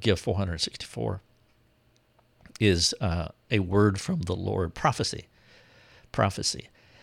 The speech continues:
And when I say that, I'm not talking about revelation, as in inspired, the inspired word, that you are getting inspired words from God. That is,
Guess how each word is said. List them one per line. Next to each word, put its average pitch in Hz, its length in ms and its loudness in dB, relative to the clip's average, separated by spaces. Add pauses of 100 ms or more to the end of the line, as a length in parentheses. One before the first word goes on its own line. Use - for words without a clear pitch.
(240)
And 120 140 10
when 123 140 12
I 120 80 12
say 127 240 8
that, 101 200 8
I'm 98 140 6
not 104 180 2
talking 117 280 2
about 95 160 2
revelation, 87 800 0 (1160)
as 113 240 10
in 107 240 6
inspired, 104 1300 4 (560)
the 117 140 8
inspired 104 760 4
word, 87 320 2
that 90 140 0
you 101 240 4
are 87 160 2 (260)
getting 98 380 2
inspired 87 840 0
words 90 360 0
from 80 240 -6
God. 80 580 -4
That 101 240 4
is, 82 320 -2